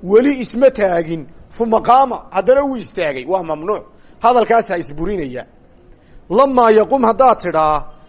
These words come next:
ilaa daqiiqadda aan hadlayo isma taagin weeye. Haddaad "thumma qaama" tidhaahdana, wuu istaagay bay noqonaysaa.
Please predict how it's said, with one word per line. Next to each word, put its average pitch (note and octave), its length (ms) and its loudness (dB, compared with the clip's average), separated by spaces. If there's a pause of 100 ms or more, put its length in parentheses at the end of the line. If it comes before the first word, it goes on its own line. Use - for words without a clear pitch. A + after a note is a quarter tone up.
(220)
ilaa B3 260 4
daqiiqadda G#3+ 640 0
aan G3 100 -2
hadlayo G#3+ 480 0
isma G#3+ 260 -8
taagin F#3 420 -4
weeye. A#2+ 340 -8 (460)
Haddaad A#3+ 300 4
"thumma A3+ 280 -2
qaama" B3 340 0
tidhaahdana, G#3 640 -2 (340)
wuu C4 160 2
istaagay G3 560 0
bay A3+ 140 -2
noqonaysaa. F3 640 -2